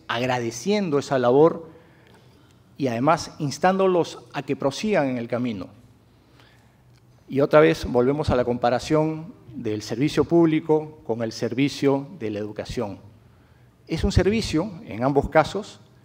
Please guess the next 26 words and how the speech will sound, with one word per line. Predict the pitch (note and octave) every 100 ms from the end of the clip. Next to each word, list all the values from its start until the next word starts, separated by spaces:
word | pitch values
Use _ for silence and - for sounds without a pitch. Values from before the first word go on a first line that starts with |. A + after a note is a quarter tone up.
| _ -
que | C#3
se | C#3
asemeja | C#3+ E3+ G#3
muchísimo | F3+ D3+ - A3 G3 - D#3
a | C3+
una | C#3+ D3
carrera | C3+ B2+ C#3
de | C3+ A#2+
resistencia. | A2+ - - A2 F#2 - - - _ _ _ _ _ _ _ _ - - - -
No | C3+ E3+
gana | G3 G#3 G#3
quien | D3+ D3
más | D#3+
rápido | F3+ F3 D#3 C#3
sale | - F3 C#3+ A#2+ C#3+ - -
y | E3
corre | - D3 C#3
la | A#2
carrera, | A2 A2 A2 F#2+ - -
sino | - B2 C3+ C3+
gana | D3 E3+ F3 F3+ -
aquel | A2+ C#3 C#3
que | C#3
sostiene | A#2+ - - C3+ A#2+
el | G#2+
paso. | - G#2 -